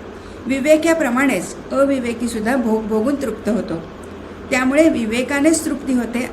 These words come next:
असे नाही. अनुकूल विषयांचे भोग मिळाल्याने विषयाची भूक कधीच शांत होत नाही, उलट अग्नीमध्ये इंधन घातल्याप्रमाणे अधिकच वाढते. वरील श्लोक मनुस्मृतीत आहे. जेवढे विषय जास्त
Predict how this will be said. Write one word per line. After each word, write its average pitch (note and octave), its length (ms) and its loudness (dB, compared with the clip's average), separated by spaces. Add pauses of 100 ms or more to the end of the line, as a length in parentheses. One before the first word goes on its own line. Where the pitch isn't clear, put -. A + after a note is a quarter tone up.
असे G3+ 200 0
नाही. E3 200 -2 (1600)
अनुकूल D#4 440 4
विषयांचे D#4 500 4
भोग C4+ 280 2
मिळाल्याने A#3+ 720 0 (240)
विषयाची C4+ 500 2
भूक C4+ 220 2
कधीच A3+ 400 -2
शांत G3 300 -2
होत G3+ 200 0
नाही, C4 220 0 (520)
उलट D4 240 6 (140)
अग्नीमध्ये C#4 560 2
इंधन B3+ 480 0
घातल्याप्रमाणे G#3 760 -2 (100)
अधिकच G#3 400 -2
वाढते. E3 440 -6 (920)
वरील C4 340 4
श्लोक D#4 300 4
मनुस्मृतीत A3+ 760 0
आहे. F#3+ 200 -2 (760)
जेवढे C4+ 380 4
विषय D#4 360 4
जास्त B3+ 520 -2